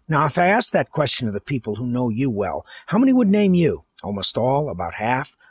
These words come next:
Just a few? And by the way, do you care? Unless this commentary makes you more humble, you will probably be among the vast majority who say that half or more of the people they know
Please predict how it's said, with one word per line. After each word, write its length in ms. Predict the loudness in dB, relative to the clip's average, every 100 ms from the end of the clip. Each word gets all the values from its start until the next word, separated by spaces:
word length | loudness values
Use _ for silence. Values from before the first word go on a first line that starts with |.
| -4
Just 240 | -2 0
a 60 | -2
few? 340 | 2 2 2 -4 _ _ _
And 80 | -4
by 140 | 0 2
the 80 |
way, 220 | 4 2 0
do 100 | -4
you 100 | -4
care? 380 | 0 2 0 -4 _ _ _ _ _ 0
Unless 320 | 2 2 2
this 180 | 0 0
commentary 460 | 2 2 2 2
makes 280 | 2 0 0
you 60 | 0
more 140 | 0
humble, 360 | 0 -2 -2 -6 -10 0
you 140 | 4
will 120 | 4
probably 560 | 2 2 2 4 4 4
be 160 | 4
among 280 | 4 2 2
the 60 | 0
vast 360 | 2 2 2
majority 460 | 2 2 2 2 2
who 60 | -2
say 360 | 0 0 0 -6 -8
that 140 | -4 -2
half 400 | 0 0 2 2
or 60 |
more 300 | 2 4 2
of 80 | -2
the 80 | -6
people 340 | -4 -2 0
they 240 | 0 2 2
know 300 | 2 -2